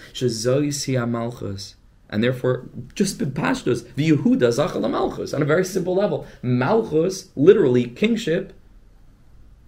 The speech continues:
which is Kabbalistically a reference to the sphere of Malchus, but very literally comes from who? Comes from Yehuda.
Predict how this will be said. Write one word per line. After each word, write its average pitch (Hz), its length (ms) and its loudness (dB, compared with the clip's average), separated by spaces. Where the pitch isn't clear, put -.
which 170 200 6
is 139 240 0
Kabbalistically 143 720 0
a 123 40 4
reference 139 480 0
to - 80 -12
the 101 60 -6
sphere 180 440 -2
of 156 80 -2
Malchus, 196 320 -6
but 104 120 -12
very 143 280 4
literally 139 500 2
comes 131 300 0
from 104 200 -4
who? 147 340 0
Comes 120 260 -4
from 110 360 -6
Yehuda. 104 480 -6